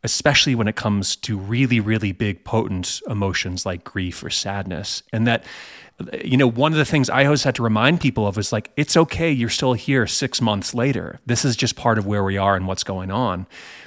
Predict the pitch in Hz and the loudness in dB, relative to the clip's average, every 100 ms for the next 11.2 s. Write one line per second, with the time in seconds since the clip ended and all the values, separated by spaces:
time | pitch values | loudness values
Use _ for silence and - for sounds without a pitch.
0 | - - 123 127 117 - 127 175 156 127 | -20 -2 4 4 4 2 2 4 6 6
1 | 170 127 123 - - 165 214 - 139 107 | 4 2 -2 -6 -2 0 0 0 0 0
2 | 110 143 87 - _ _ _ _ _ - | 2 0 0 -4 _ _ _ _ _ -20
3 | - 127 151 151 143 120 127 165 113 90 | 0 2 4 4 4 4 6 6 4 0
4 | 107 131 165 151 123 - 127 117 117 131 | 2 4 4 4 2 2 2 4 4 4
5 | 123 113 104 117 110 101 - 120 113 110 | 4 2 2 2 2 -2 0 2 2 0
6 | 104 90 87 101 110 87 76 104 107 107 | -4 -6 -4 -2 -2 -2 -8 -8 -6 -2
7 | 190 240 - 208 170 175 127 120 131 113 | 0 0 0 2 2 2 -2 -2 -2 -2
8 | 101 127 127 104 98 95 120 - - - | 0 0 0 -2 -2 -2 -4 -4 -14 -18
9 | - - - 165 185 190 - 165 - 135 | -20 -20 -2 2 4 4 2 -2 2 0
10 | - 143 139 127 120 110 95 - 123 190 | 2 2 4 4 2 0 -2 0 2 2
11 | - | -2